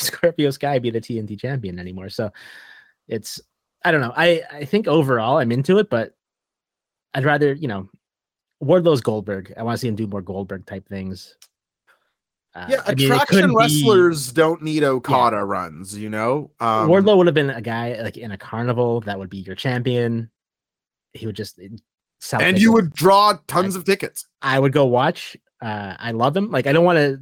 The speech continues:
Speaker 1: say this. I don't want this to be, like, a derogatory thing. Like, I genuinely love, love this about Wardlow. I love that's, that's what he is, right? Like,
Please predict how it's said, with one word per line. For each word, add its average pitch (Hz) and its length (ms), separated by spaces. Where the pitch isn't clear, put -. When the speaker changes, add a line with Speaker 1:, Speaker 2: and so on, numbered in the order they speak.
Speaker 1:
say 127 260
this. 123 320
I 127 40
don't 147 100
want 180 120
this 151 140
to - 80
be, 117 160
like, 95 240
a 131 60
derogatory 110 640
thing. 160 240
Like, 107 200
I 117 260
genuinely 135 460
love, 107 280
love 101 220
this 98 120
about 95 160
Wardlow. 95 300
I 92 60
love 101 260
that's, 98 300
that's 101 180
what 101 180
he 101 200
is, 90 260
right? 87 260
Like, 82 200